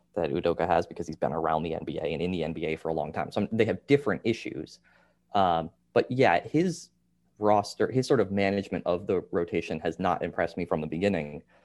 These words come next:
Uh, and some of the things that we knew were going to be problems and that needed, like, you were gonna have to make some concessions to other things in order to rectify them. Number one being that the team does not have enough shooting. And so you cannot play lineups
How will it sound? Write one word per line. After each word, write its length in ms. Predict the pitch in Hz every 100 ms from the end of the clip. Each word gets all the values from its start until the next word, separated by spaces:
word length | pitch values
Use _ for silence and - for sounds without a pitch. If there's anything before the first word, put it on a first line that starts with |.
| _ _ _ _ _
Uh, 380 | 101 95 85 78 - -
and 180 | 101 98
some 140 | 120
of 40 | 104
the 120 | 101
things 260 | - 101
that 160 | - 101
we 100 | 104
knew 240 | 110 165
were 140 | 156 98
going 220 | 98 101
to 80 | 95
be 100 | 98
problems 460 | - 127 120 78
and 100 | 87
that 80 | 90
needed, 340 | 101 101 101 - 82 98 -
like, 140 | 104
you 80 | 110
were 60 | 101
gonna 120 | 101
have 200 | 104 101
to 80 | 98
make 240 | 92 -
some 180 | 101 95
concessions 560 | - - 92 - 76
to 80 | -
other 220 | - 90 87
things 240 | 101 95
in 80 | 85
order 160 | 85
to 140 | 82 87
rectify 360 | 110 - 87
them. 200 | 80 87 - _
Number 280 | 87 92 110
one 200 | 104 104
being 280 | 107 127 90
that 140 | 82
the 60 | 92
team 240 | - 87 95 -
does 280 | 78 98
not 220 | 80 92 -
have 180 | 85
enough 220 | 95 80 -
shooting. 320 | 127 117 71
And 100 | 71
so 120 | 92
you 100 | 90
cannot 380 | - 87 90 -
play 180 | 110 101
lineups 560 | 120 147 95 - -